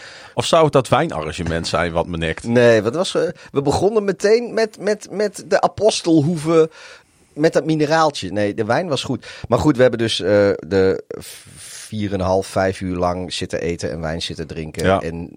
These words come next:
Speaker 2: nu zijn we een podcast opnemen.
Speaker 1: Ja.
Speaker 2: Maar, oh ja, maar waarom zit ik nou nog, eh, te knagen aan die zoetigheid?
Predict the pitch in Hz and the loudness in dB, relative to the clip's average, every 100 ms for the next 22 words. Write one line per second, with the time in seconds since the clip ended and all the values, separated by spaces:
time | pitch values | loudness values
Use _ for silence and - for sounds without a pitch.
0 | - 82 87 87 85 85 _ _ - 85 | -16 -12 -8 -6 -8 -12 _ _ -14 -12
1 | 69 - - - 87 - 90 80 73 73 | -12 -12 -14 -10 -10 -8 -10 -10 -14 -14
2 | - _ 98 101 135 - - - _ _ | -20 _ -2 2 2 0 -14 -20 _ _
3 | _ _ - 127 127 92 92 101 107 - | _ _ -2 4 4 4 2 2 0 -2
4 | 95 92 92 92 - - 82 80 - 90 | -6 -2 -2 -2 -4 -6 -4 -4 -8 -8
5 | 82 82 - 73 80 113 - - 120 - | -6 -6 -8 -10 -10 -10 -6 -4 -6 -8